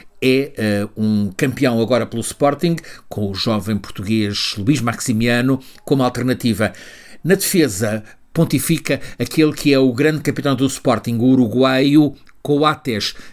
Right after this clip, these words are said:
que tem na esquerda a revelação da temporada, Nuno Mendes, jogador com apenas dezoito anos de idade.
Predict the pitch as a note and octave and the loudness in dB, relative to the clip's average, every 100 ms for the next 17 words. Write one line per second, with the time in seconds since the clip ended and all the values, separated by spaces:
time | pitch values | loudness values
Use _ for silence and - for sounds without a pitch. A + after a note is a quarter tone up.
0 | - - - A#2+ A2+ A2 G#2+ G#2 - B2+ | -12 -10 -2 0 2 2 2 -2 -2 0
1 | A#2+ A2+ A#2 A2+ - - G#2 G2 F#2+ F#2 | 2 2 -2 -4 -16 -16 -8 -4 -4 -6
2 | F#2+ A2+ A2+ - B2+ A2+ G#2+ G#2+ A2 G#2+ | -6 -4 -2 -2 -2 -2 -4 -4 -2 0
3 | A#2 G#2 A2+ - - - - C3 D3 B2 | 0 -2 -4 -6 -16 -20 -6 0 4 4
4 | B2 A#2+ G#2+ - A#2+ A2+ A#2+ - A2 G#2 | 4 2 -2 -4 -4 -2 -2 -2 -4 0
5 | B2 A#2 A2+ - A2 A#2+ B2+ A#2+ A2+ G2+ | 0 2 -2 -4 -4 -2 0 0 0 0
6 | A2 G2 F2 | 0 0 -2